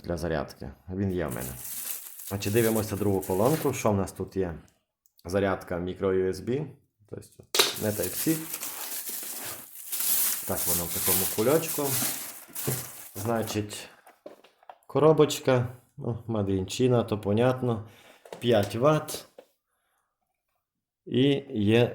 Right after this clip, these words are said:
підсвітка. Що тут, що тут і намаль-, намальовано? Значить, от так. От є чорна, є фіолетова. Так само я взяв фіолетову. Я все хоч-, я все купую чорне, але от так сталося, що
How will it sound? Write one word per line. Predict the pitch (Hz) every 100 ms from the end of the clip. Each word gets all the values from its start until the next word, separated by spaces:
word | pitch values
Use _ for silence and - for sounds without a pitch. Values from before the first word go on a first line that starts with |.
| -
підсвітка. | 98 - 87 85 - - 71 - _ _ _ _ 87
Що | 82 90
тут, | 90 90 78 85 _ 113
що | -
тут | 101 90
і |
намаль-, | 90 85 80 73 -
намальовано? | 92 90 82 73 71 - _ - - - - - _ _ _ _ _ _
Значить, | 87 78 78 - -
от | 87 87 -
так. | 78 71 -
От | 80 -
є | 95 92
чорна, | 85 - 127 131 113 98
є | 92 92
фіолетова. | 85 90 92 117 127 117 98
Так | 95 95 -
само | 113 113 104
я | 101 98
взяв | 92 95
фіолетову. | - 95 95 120 120 110 101
Я | 104 104
все | 101 - 104
хоч-, | 104 101 95
я | 95 98
все | 95 113 101
купую | - 92 104 101 95
чорне, | - 123 113 104
але | 82 92 101
от | 101 95 -
так | 98
сталося, | - 110 107 92 90
що | - 95